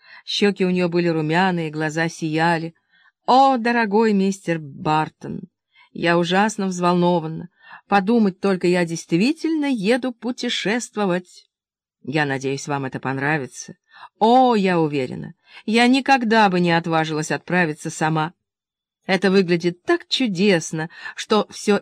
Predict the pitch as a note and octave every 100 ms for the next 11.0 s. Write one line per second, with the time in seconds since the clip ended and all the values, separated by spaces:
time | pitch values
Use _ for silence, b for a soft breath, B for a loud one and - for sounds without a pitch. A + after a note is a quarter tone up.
0 | - A3 F#3 E3 D#3 F3+ F3+ D#3 D3+ D3+
1 | D#3+ D#3+ - - - _ _ _ _ B
2 | B D#4 B3 G#3 F#3+ F3+ E3+ F3 D#3 D#3+
3 | D3+ - D3 C#3+ E3 D#3+ E3 E3 E3+ D3+
4 | - - G#3 - D#3 - D#3+ D#3+ D#3 D3+
5 | - F3 D#3+ D3+ - - B B B F#3
6 | F#3+ F#3 E3+ F3 E3+ E3+ E3+ E3 A3 G3+
7 | - F3 F3 E3+ E3+ D#3+ - F#3 G#3 D#3+
8 | - D#3+ E3 _ b b b - A3+ A3
9 | G#3+ G#3 F#3 F#3+ F#3 F#3 F3+ E3+ E3+ E3+
10 | F3 G3+ E3 B2+ C#3+ D3 D3+ D#3 D#3